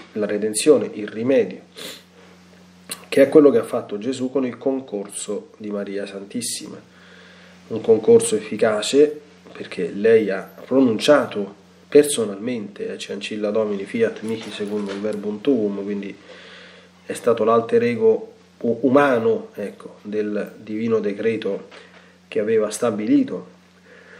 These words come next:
l'incarnazione, concordemente tra le tre persone divine, in particolare con l'atto di assenso della seconda persona della Santissima Trinità, che era poi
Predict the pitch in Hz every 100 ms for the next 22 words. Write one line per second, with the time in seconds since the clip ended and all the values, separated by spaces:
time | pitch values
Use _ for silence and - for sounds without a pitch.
0 | - _ _ - - - - - - -
1 | - 135 117 107 113 110 - - 165 151
2 | 117 - - _ _ _ _ _ _ _
3 | _ _ _ _ _ - - - - 104
4 | 101 107 95 107 110 104 101 98 107 104
5 | 104 117 113 107 131 135 107 107 101 110
6 | 101 113 113 101 101 101 98 - - -
7 | - - - - 120 113 - 107 104 101
8 | - 147 120 - 98 98 - 101 110 104
9 | 98 107 - 160 113 98 107 104 107 -
10 | 107 104 101 104 101 101 101 101 104 107
11 | 95